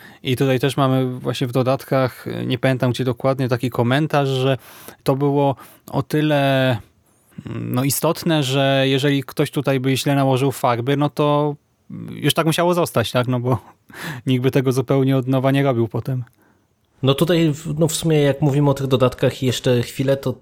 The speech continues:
Speaker 2: to jest chyba najciekawszy element tych, mm, tych, że, bo tutaj mamy taki dwie czy trzy strony poświęcone tylko i wyłącznie dobieraniu kolorów i na przykład temu, mm, jak, y, tutaj twórca rysunków komponował sobie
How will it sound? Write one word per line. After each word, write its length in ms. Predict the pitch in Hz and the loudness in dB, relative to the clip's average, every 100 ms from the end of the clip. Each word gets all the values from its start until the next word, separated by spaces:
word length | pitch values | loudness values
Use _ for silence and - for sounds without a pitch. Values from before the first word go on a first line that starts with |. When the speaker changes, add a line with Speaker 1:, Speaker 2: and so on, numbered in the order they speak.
| _ | _
Speaker 2:
to 100 | 143 | 0
jest 200 | 135 - | 0 -2
chyba 260 | - 135 131 | -4 0 2
najciekawszy 600 | 127 - - 135 - 101 | 2 0 0 0 2 2
element 460 | 98 101 95 - | 2 2 0 -2
tych, 400 | - 104 98 - 101 - - - - | -6 -4 -4 -6 -12 -12 -16 -18 -2
mm, 240 | 104 104 101 | 2 2 2
tych, 200 | 127 104 | 2 0
że, 360 | - 127 127 110 - 113 | 2 2 2 -2 -8 -8
bo 360 | 123 117 101 113 | -8 -8 -4 -2
tutaj 200 | 139 131 | 2 2
mamy 300 | 135 110 95 | 2 2 -2
taki 440 | 98 - 101 90 - | -4 -8 -8 -8 -10
dwie 280 | 95 95 107 | -8 -2 0
czy 120 | 104 | 0
trzy 180 | 101 - | -2 -2
strony 360 | - - 110 110 | -2 -2 0 0
poświęcone 520 | 104 - 107 - 110 | -2 -2 0 2 0
tylko 340 | 104 131 - | 2 2 2
i 60 | 117 | 0
wyłącznie 680 | 101 110 113 107 - 107 104 - - - | 0 0 0 0 -2 0 0 -4 -10 -2
dobieraniu 500 | 107 104 113 117 113 | 0 2 4 4 2
kolorów 480 | 120 113 107 95 98 | 2 4 4 2 -2
i 20 | |
na 120 | 92 | -4
przykład 360 | - - 95 - | -4 -4 -6 -2
temu, 440 | 104 101 98 98 - - - | 0 2 2 0 -4 -16 -12
mm, 160 | 95 98 | -6 -4
jak, 400 | 107 113 110 - | 0 0 0 0
y, 680 | 110 101 98 98 98 95 95 | 2 4 2 2 0 -4 -8
tutaj 300 | 104 101 98 | -4 0 0
twórca 420 | - 113 98 - | 0 -2 0 0
rysunków 520 | 98 - 107 104 104 | 0 0 -2 -2 -6
komponował 640 | - 107 95 110 107 95 92 | 0 0 2 2 4 2 0
sobie 400 | - 90 95 92 | -2 -4 -2 -2